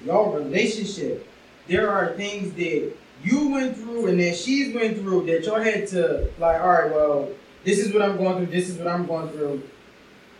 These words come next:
But there are things that when y'all were single, y'all dealt with, and it was just like,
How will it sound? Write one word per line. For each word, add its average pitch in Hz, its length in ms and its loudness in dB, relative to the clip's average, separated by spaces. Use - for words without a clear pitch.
But 208 240 4
there 247 240 6
are 190 200 2
things 240 400 -2
that 180 340 2
when 175 160 -2
y'all 185 180 4
were 165 80 2
single, 247 500 0
y'all 175 220 2
dealt 233 260 4
with, 226 220 8
and 190 100 2
it 214 120 6
was 196 160 2
just 185 220 -4
like, 147 380 0